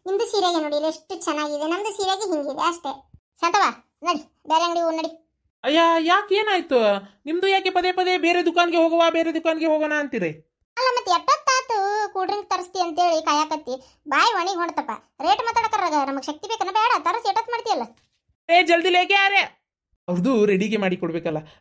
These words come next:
Speaker 2: ನಮ್ದುಗೆ ಅಪರೂಪಕ್ಕೆ ತರ್ಸೋದು, ನಮ್ದುಗೆ ತರ್ಸೋದೇ ಇಲ್ಲ. ಹ್ಮ್, ನೀವು ನಮ್ದು ಊರವ್ರು ಅಂತ ತರಿಸ್ತಾ ಇರೋದು. ನಮ್ದುಗೆ ಶಾಂತಕ್ಕಂದು ಅಕ್ಕ,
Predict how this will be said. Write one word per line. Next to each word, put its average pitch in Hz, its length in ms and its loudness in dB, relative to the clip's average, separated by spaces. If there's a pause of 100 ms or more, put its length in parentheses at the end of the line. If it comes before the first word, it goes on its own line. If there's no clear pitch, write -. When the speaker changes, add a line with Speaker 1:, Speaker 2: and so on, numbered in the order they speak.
(140)
Speaker 2:
ನಮ್ದುಗೆ 240 320 2
ಅಪರೂಪಕ್ಕೆ 285 480 0
ತರ್ಸೋದು, 226 480 0
ನಮ್ದುಗೆ 214 340 0
ತರ್ಸೋದೇ 233 680 2
ಇಲ್ಲ. 220 220 2
ಹ್ಮ್, 190 640 -4
ನೀವು 220 160 -2
ನಮ್ದು 226 220 -2
ಊರವ್ರು 220 360 2
ಅಂತ 214 120 -2
ತರಿಸ್ತಾ 196 340 -2
ಇರೋದು. 170 540 -6
ನಮ್ದುಗೆ 208 280 4
ಶಾಂತಕ್ಕಂದು 202 560 0
ಅಕ್ಕ, 190 160 2